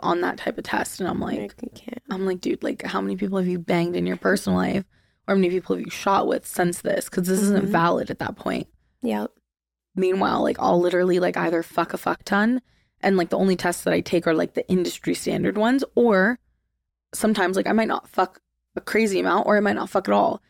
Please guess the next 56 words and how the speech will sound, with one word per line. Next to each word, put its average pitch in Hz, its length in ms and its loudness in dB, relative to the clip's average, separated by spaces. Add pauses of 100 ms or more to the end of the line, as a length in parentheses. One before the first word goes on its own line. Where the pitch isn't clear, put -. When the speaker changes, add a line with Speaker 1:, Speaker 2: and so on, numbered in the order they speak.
(120)
Speaker 1:
And 240 120 6
I'll 254 100 8
Speaker 2:
Mm-hmm. 311 80 2
Speaker 1:
still 226 300 2
get 208 120 2
a 196 40 2
new 180 180 2
test - 340 -4
just 185 180 0
because 185 320 0
you 185 80 4
never 185 360 2
know. 185 240 2 (100)
Speaker 2:
Yeah, 196 240 2
you 185 60 2
Speaker 1:
Technically, 208 340 2
Speaker 2:
do. 311 260 6 (400)
Speaker 1:
for 214 180 2
S 208 220 0
T 208 140 -2
Ds, 208 280 2
like, 208 140 2
I'm 202 140 2
not 196 160 4
a - 20 0
doctor, - 320 -2
you - 100 0
guys, 190 220 2
so, 196 100 -2
like, 180 100 2
when 175 100 2
I 180 80 2
say 185 180 2
this, 180 180 0
like, - 140 -2
take 185 180 -2
this - 180 -2
with - 100 -8
a - 20 -18
grain - 140 -4
of 196 60 -6
salt, - 240 -4
but - 140 0
I'm 180 140 2
pretty 214 280 0
sure, 202 240 0
like, 185 160 2
chlamydia 190 500 0
takes, 208 280 -4
like, 185 180 -2
two 202 240 0
weeks, 190 340 0
gonorrhea 180 500 2
takes 185 240 -6
two - 120 -4
weeks. 180 160 -2